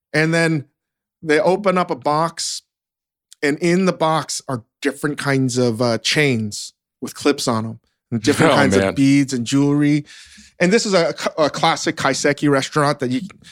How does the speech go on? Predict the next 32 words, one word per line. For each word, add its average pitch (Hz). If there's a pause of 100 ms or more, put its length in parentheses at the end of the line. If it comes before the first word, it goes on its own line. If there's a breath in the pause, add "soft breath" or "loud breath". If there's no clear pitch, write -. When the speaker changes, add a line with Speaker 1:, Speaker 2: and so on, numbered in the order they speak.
(320 loud breath)
Speaker 1:
in 156
Tokyo, 139
that's 131
one 139
of 127
the 127
invite-only 139
places 139
that 127
you 123
have 131
to 117
show 139
up 127
in 131
time. 135
You 113
can 127
only 127
can 131
make 127
a 127
reservation 127
when 113
you 110
leave. 131 (380 loud breath)
The 113
name 127
is 113
escaping 127
me. 123 (200 loud breath)
Uh, 113